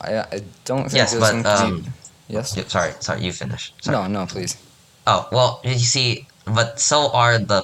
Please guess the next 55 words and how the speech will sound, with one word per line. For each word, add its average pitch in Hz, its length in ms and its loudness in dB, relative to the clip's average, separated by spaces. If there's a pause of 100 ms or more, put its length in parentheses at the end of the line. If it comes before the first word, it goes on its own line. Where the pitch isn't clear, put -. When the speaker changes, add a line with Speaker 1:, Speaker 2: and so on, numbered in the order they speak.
Speaker 2:
protesters. 85 720 0
This 101 160 -2
time 104 160 2
they're 95 100 2
gonna 92 160 2
come - 240 -4
armed. 82 340 -2 (260)
I 131 120 4
mean, 123 240 4
I'm 135 140 4
not 123 240 2
sure 107 320 2 (120)
all 117 280 6
of 131 80 -2
them 135 100 2
are 135 80 2
gonna 131 180 2
come 123 240 0
armed, 127 440 2
but 101 260 2
I'm 107 140 0
pretty 110 180 0
sure 107 100 -4
the 95 80 -2
majority 87 540 0
are 85 100 -8
gonna 82 200 -4
come 80 200 -6
armed. - 760 -16
Speaker 1:
Yeah, 151 220 0
most 135 280 0
of 131 80 -4
them 127 160 0
will 120 140 0
be 110 180 -2
armed, 104 500 0
but, 101 520 -2 (800)
uh, 110 340 0
how 127 180 -2
many 180 220 0
do 151 100 -4
you 147 120 -2
think, 135 280 -4
how 135 120 0
many 156 140 0
protesters 117 520 -4
do 107 100 -8
you 107 60 -4
think 107 300 -6
there 101 160 -4
will 101 180 -2
be 101 120 -4
this 104 200 -6
time, 80 220 -6
Vincent? 82 480 -10